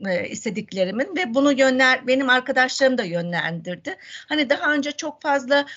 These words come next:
bu konuda konuştuğum için daha fazla detaya girmeyeyim ama o yönlendirmeler nedeniyle, e, ben kendimi, e, bir atölyede, Murat Gülsoy'un atölyesinde buldum.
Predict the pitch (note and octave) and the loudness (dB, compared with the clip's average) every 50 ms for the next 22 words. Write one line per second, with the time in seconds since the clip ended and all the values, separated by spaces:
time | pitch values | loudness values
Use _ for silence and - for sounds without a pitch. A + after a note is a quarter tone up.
0 | - _ - C4+ - D4+ D4 C4+ C#4+ A#3 C#4 C#4+ C#4+ D4+ D4+ D4+ C#4+ - - B4 | -20 _ -10 -10 -6 -4 -2 -2 2 2 2 0 2 -4 -6 -6 -6 -4 4 4
1 | C5 B4+ F#4 C#4 - - A#3+ A#3+ - D4 F#4 G4+ G#4 - - F#4 F4 E4+ F4 - | 4 4 4 -4 -8 -6 -8 -2 -2 0 0 0 -4 -4 -6 -6 -6 -6 -8 -10
2 | F4+ - F4+ F4+ - F#4 F#4+ G4 B3+ A3 G4 A4+ A4 F4+ E4+ C#4+ G#3 G3+ G#3 A3 | -10 -10 -10 -10 -8 -8 -8 -8 -6 -6 -6 -6 -6 -6 -4 -4 -4 -4 0 0
3 | C4 G4 F#4+ A4+ A4 G4+ G4 F#4+ F#4+ F#4 E4+ G4 F4+ F4+ G4 F#4+ E4 F#4 F#4+ E4+ | 0 0 0 -2 -4 0 2 2 2 2 0 -4 -8 -6 -6 -6 -4 -4 -4 -6
4 | B3 - B3 A#3+ C4 C#4 C4+ C4+ A#3+ A3 C4+ E4 - _ - - - - - - | -2 -2 -2 2 4 4 4 4 2 0 -4 -6 -8 _ -14 -18 -18 -14 -2 4
5 | C4+ C#4 C#4+ C#4 C4 A#3+ A3 D#4+ G4+ B4+ B4 - - G4 G4 F4 C4 A#3+ C4 C#4 | 6 8 8 8 8 6 4 4 4 2 2 -4 -6 -8 -6 -6 -6 -4 -4 -4
6 | A#4 C#5 C#5 - - - - _ - - C#4+ C#4 A#3 A4 A4 - D#4 - - G4+ | -4 -4 -6 -8 -16 -20 -16 _ 2 4 4 4 2 -2 -4 -4 -6 -6 -4 -4
7 | G#4+ F4+ F#4+ B3 - G3 - - - - A#3+ C4 C#4+ C#4+ C#4+ - - F#4 E4 - | -2 -2 -2 -4 -2 -2 -2 -2 -2 -2 2 4 4 2 2 0 -8 -8 -8 -6
8 | - C4+ A#3 G3+ G3 G3+ - - A3+ A3 - A3+ F#3+ F#3 F#3 F#3+ - - G#3+ F#3+ | -4 -4 -4 -2 -4 -6 -6 -8 -8 -6 -6 -4 -2 -2 -2 -2 -2 -2 -2 0
9 | F#3+ F#3 - - A#3 A#3+ A3+ - B4 | 0 0 0 0 -4 -4 2 2 2